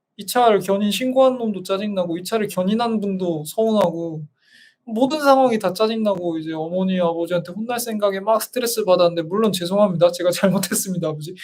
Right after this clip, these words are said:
근데 그거, 그건 그거고 그냥 '아, 내 차가 좀 안 다쳤으면 좋겠다. 기스가 안 났으면 좋겠다.'라는 생각을 했습니다. 그래서 오늘은 정말 대표적인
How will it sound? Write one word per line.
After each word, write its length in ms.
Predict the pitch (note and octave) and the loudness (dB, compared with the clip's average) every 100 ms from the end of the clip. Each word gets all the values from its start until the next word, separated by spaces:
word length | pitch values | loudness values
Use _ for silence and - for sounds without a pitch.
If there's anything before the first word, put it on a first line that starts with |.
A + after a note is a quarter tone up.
| - - - - - | -18 -18 -12 -2 2
근데 160 | F#3 - A3 - | 0 -2 -18 -18
그거, 240 | - A3 F#3 - _ - - - | -12 -8 -8 -8 _ -20 -20 -10
그건 320 | B3 C4 G#3 | 2 6 6
그거고 440 | A3 G#3 F#3+ G3 | 6 4 4 2
그냥 580 | F3+ G#3+ G#3+ G#3 F#3 D#3 - - | -2 4 8 8 6 2 -6 0
'아, 100 | F#3 | 2
내 140 | F#3 | 2
차가 340 | F#3 C4 A#3 G#3 | 2 4 6 4
좀 280 | G#3+ F#3 - | 2 -6 -2
안 160 | F3+ F#3 | 2 6
다쳤으면 520 | C#4 C4+ B3+ G3 D#3+ | 6 4 -6 -6 -6
좋겠다. 360 | D3+ D#3 - C#3+ | -8 -12 -16 -8
기스가 440 | F#3 - - F#3 | -4 -2 0 0
안 80 | D#3 | 0
났으면 360 | F#3 F#3+ F3 D#3 | -2 -6 -8 -10
좋겠다.'라는 840 | D3+ D3+ D#3+ D3+ - _ F3 E3 | -10 -8 -6 -6 -8 _ -10 -10
생각을 460 | D3+ F#3+ F#3 F3 F3+ | -10 -4 -2 0 -4
했습니다. 480 | F#3 F3+ D3 C#3+ - _ _ - - - - - - - - _ _ _ _ - - _ | -8 -8 -10 -12 -18 _ _ -16 -16 -20 -20 -18 -18 -20 -20 _ _ _ _ -20 -20 _
그래서 220 | - G#3+ G#3 | -4 -2 0
오늘은 720 | F#3+ G#3 G#3 G#3+ G3+ C#3+ C3+ - _ _ _ _ _ _ _ _ _ _ - - _ _ | 2 2 2 2 2 -2 -8 -16 _ _ _ _ _ _ _ _ _ _ -20 -20 _ _
정말 320 | - F#3 A3 - | -14 -4 -2 -2
대표적인 800 | E3+ G#3 G#3+ G3+ F3+ D#3+ D#3 | -4 0 2 2 -2 -6 -8